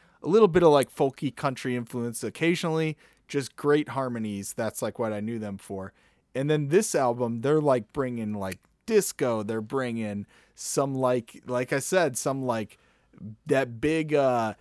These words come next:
fuzzed out guitar, like Broken Bells or, uh, like, even Jackie White a little.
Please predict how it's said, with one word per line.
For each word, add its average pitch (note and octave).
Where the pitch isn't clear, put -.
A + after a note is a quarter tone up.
fuzzed D#3
out C#3
guitar, D3
like C#3
Broken C#3+
Bells C3
or, A#2+
uh, G#2+
like, A2+
even D#3+
Jackie D3
White A#2+
a G#2
little. F2+